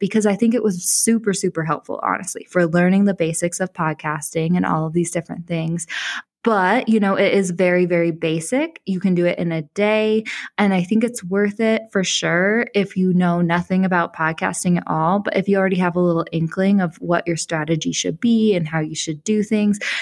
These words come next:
then maybe not worth it, right? And I also downloaded a free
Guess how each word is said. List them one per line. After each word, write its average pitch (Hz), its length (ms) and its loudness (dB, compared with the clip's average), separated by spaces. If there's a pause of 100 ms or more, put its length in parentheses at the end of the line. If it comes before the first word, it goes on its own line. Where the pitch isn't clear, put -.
(100)
then 233 300 2
maybe 190 280 2
not 170 200 -2
worth - 240 -10
it, - 120 -10
right? 175 280 -2 (340)
And 220 140 2
I 226 220 0
also 269 640 0 (100)
downloaded 202 720 2
a 180 240 2
free 202 720 -2